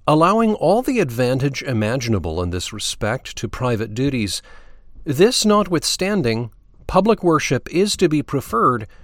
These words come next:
for divers other unanswerable reasons formerly given. I will but now instance in two.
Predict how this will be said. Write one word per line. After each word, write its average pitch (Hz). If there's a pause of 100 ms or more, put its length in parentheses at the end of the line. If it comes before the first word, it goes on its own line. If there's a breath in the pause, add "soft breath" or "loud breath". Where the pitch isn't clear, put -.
(240 soft breath)
for 139
divers 202
other 139
unanswerable 147
reasons 117
formerly 139
given. 101 (2000 soft breath)
I 151
will 196
but 165
now 139
instance 110
in 107
two. 101